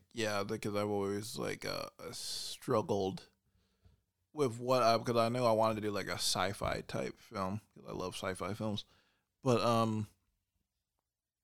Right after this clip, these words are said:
'cause it's, because, uh, going up started off as something completely different. Then, like, after, you know, everything that happened in twenty twenty, being, like, frustrated of a lot of, a lot of things that happened that year,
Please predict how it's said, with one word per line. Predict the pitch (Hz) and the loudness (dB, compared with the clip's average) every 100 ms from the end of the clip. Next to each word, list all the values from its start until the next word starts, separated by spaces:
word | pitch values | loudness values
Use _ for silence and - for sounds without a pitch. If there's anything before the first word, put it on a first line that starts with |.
| _ _ _ _ - | _ _ _ _ -8
'cause | 135 110 | -4 -4
it's, | 104 - | -4 -4
because, | 113 113 104 | -2 -2 0
uh, | 101 98 104 | 0 -2 -2
going | 113 104 | -2 -2
up | 98 | -4
started | - 117 104 | 0 2 2
off | 104 110 | 0 -2
as | 104 | -4
something | 120 104 98 | -2 -2 -4
completely | - - 113 101 | -8 -8 -6 -4
different. | 101 117 113 110 - - - _ _ _ | -4 -4 -2 -4 -8 -20 -20 _ _ _
Then, | 117 110 | -4 -2
like, | 107 113 | -2 0
after, | 104 101 - 101 55 53 52 50 50 57 - - _ _ _ _ _ _ _ _ _ _ _ - | 0 -2 -6 -6 -2 -2 -2 -4 -4 -6 -8 -16 _ _ _ _ _ _ _ _ _ _ _ -8
you | 120 | -2
know, | |
everything | 107 104 101 | 0 0 -2
that | |
happened | 95 104 90 92 | -2 -2 -2 -4
in | 95 | -6
twenty | - 110 101 | -4 -4 -2
twenty, | - 117 104 98 | -4 -4 -2 -4
being, | 95 95 | -6 -6
like, | 98 | -8
frustrated | - 113 101 - 110 117 - _ _ _ _ _ - | -8 -6 -4 -4 -4 -4 -10 _ _ _ _ _ -16
of | 131 | -4
a | 120 | 0
lot | 110 117 | 4 4
of, | 117 113 117 131 - _ - | 4 2 -2 -10 -20 _ -10
a | |
lot | 120 117 | -4 -2
of | 110 | -2
things | 123 117 | -4 -2
that | 117 | 0
happened | 117 117 123 | 0 -2 -2
that | 127 120 | -2 0
year, | 127 | -2